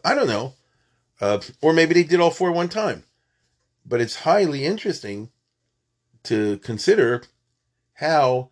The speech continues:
the changes in Yom Kippur, which I just laid out for you, those certainly happened. There's no question that there's a big difference between Yom Kippur before the synagogue was created and afterwards. There's no difference in the character of Yom Ki-, there's no question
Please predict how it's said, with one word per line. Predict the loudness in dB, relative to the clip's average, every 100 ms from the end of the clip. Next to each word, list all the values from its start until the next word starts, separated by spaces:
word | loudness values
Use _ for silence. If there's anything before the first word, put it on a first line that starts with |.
| _
the | -12
changes | -6 -4 -2 -2 -2
in | -4
Yom | -2
Kippur, | -4 -2
which | -2 -2 0
I | 2
just | 2 0
laid | -2 0
out | 0 0
for | -6
you, | -10 -12 _ _
those | 2 2 2
certainly | -4 -4 -4
happened. | -4 -4 -6 -10
There's | -10
no | -8 -6
question | -2 -2 -2 -8 -12 _ _ _ -6
that | -4
there's | -4 -6
a |
big | -4 -4
difference | -2 -4 -4
between | -6 -6
Yom | -6
Kippur | -2 -4 -4
before | -8 -4 -2
the | -2
synagogue | -2 -4 -2 -4 -4
was | -8 -8
created | -4 -4 -4 -8 _ _ _
and | -10 -8 -8 -4
afterwards. | -2 -2 -4 -6 -8 -14 _ -8
There's | -4
no | -2
difference | 0 2 2 -2 -6
in | -8
the | -8
character | -6 -6 -4 -6
of | -6
Yom | -8
Ki-, | -10 -14 -14
there's | -6 -4
no | -4
question | -2 -2 -2 -8 -10